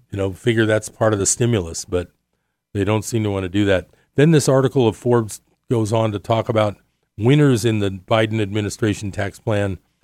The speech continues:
taxpayers earning less than four hundred thousand a year. Well, that includes a lot of people. Um, maybe you're in that group. I know I am.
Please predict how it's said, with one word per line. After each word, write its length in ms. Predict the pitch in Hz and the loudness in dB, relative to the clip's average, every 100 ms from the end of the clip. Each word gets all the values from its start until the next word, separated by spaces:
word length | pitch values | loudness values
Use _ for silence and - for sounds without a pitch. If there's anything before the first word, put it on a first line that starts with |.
| _ _ _ | _ _ _
taxpayers 600 | 117 110 - 120 117 107 | -8 -8 -2 0 0 -2
earning 300 | 113 107 104 | -4 -6 -4
less 200 | 104 - | -6 -6
than 160 | 98 | -10
four 280 | 87 113 101 | -8 -6 -2
hundred 220 | 104 95 | -2 -4
thousand 320 | 104 98 92 | -8 -8 -8
a 40 | 92 | -6
year. 180 | 101 104 | -2 4
Well, 360 | 117 117 101 - _ _ - | 6 6 2 -6 _ _ -6
that 140 | 113 | -2
includes 320 | 123 143 127 | 0 0 2
a 60 | 113 | 2
lot 220 | 110 113 | 2 2
of 80 | 104 | -2
people. 480 | 131 123 107 90 - _ _ | -2 -2 0 0 -2 _ _
Um, 380 | - 95 92 87 - _ _ _ _ _ _ _ | -16 -14 -14 -16 -20 _ _ _ _ _ _ _
maybe 300 | 104 110 110 | -2 0 0
you're 220 | 107 110 | 2 4
in 100 | 117 | 4
that 180 | 117 113 | 4 2
group. 360 | 101 120 127 113 | 4 4 4 0
I 120 | 95 | -4
know 180 | 107 110 | 0 2
I 200 | 107 117 | 2 2
am. 320 | 101 92 82 | 0 0 -6